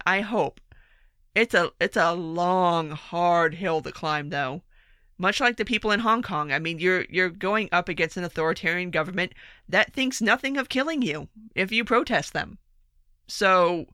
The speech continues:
this, the stakes are very, very high. And it's, it, it, it takes a lot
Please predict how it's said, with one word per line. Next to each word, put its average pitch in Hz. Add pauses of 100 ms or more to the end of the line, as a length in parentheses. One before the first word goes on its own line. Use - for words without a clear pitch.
(760)
this, 196
the 190
stakes 226
are 262
very, 175
very 156
high. 180 (640)
And 175
it's, - (920)
it, - (140)
it, 180 (140)
it 190
takes -
a 285
lot 311